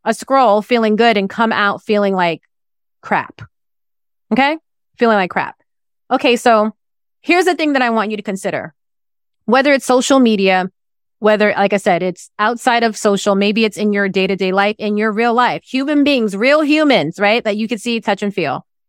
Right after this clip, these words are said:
If you are following them, or if these are people that you are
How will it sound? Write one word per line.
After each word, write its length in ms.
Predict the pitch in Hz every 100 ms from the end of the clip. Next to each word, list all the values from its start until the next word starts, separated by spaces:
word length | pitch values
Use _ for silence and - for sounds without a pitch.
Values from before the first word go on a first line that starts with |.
| _ _ _ _ _ _ _ _ _
If 240 | 247 247
you 420 | 247 285 359 403 -
are 500 | 226 220 214 214 214 -
following 460 | - 240 233 226 208
them, 180 | 185 185
or 40 |
if 100 | 190
these 220 | 262 277
are 80 | 311
people 300 | - 262 262
that 160 | 226 220
you 140 | 214
are 140 | 208